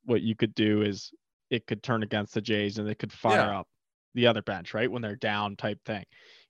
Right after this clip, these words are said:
Speaker 1: you know? Uh, but no, Manoah was fantastic. And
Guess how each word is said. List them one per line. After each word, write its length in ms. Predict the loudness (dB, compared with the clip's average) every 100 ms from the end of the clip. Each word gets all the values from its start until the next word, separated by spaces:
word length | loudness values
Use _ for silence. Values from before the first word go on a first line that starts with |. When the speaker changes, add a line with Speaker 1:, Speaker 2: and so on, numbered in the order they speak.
| -12
Speaker 1:
you 140 | -8
know? 200 | -6 -8 -12 _ _
Uh, 220 | 0 0 0
but 200 | -2 2
no, 160 | 2
Manoah 340 | 2 4 4 4
was 180 | -4
fantastic. 840 | -10 -12 -10 -6 -4 -6 -8 -12 -6
And 160 | -6